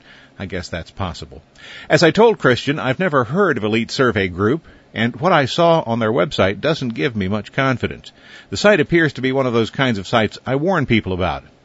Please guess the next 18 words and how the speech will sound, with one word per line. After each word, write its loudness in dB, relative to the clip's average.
It -12
makes -2
me 0
sad 2
to -2
see -2
a -2
company -2
with -2
the -2
reputation -2
of -4
Sears 0
use 2
this -2
kind 0
of -2
marketing. 0